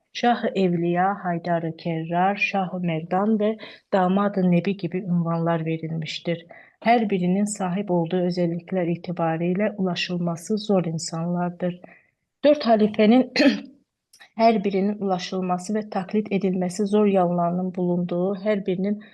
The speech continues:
apayrı bir konumda olduğunu da ifadə edə biliriz. Toplumları idarə etmədə və halifəlikdə onlar eşsiz insanlardır.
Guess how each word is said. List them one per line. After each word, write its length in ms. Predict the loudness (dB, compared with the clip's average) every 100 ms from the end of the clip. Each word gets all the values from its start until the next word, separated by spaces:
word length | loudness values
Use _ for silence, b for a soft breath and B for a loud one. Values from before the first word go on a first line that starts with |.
| B _
apayrı 500 | -4 0 2 2 2
bir 160 | -2 -2
konumda 440 | -4 -2 0 0
olduğunu 460 | 0 -2 -2 0 0
da 80 |
ifadə 460 | -4 -2 -2 0 -2
edə 140 | -4 -4
biliriz. 500 | -2 -2 0 -2 -4 B B B _ _
Toplumları 560 | 0 4 4 6 4 4
idarə 380 | 2 2 2 2 -4
etmədə 420 | -8 -4 0 0 0
və 120 | 0
halifəlikdə 760 | 0 0 0 -2 -2 -4 -4 -2
onlar 380 | -2 -2 -2 -2 -4
eşsiz 480 | -4 -4 -4 -6
insanlardır. 880 | -6 -10 -6 -6 -2 -2 -2 -4 -6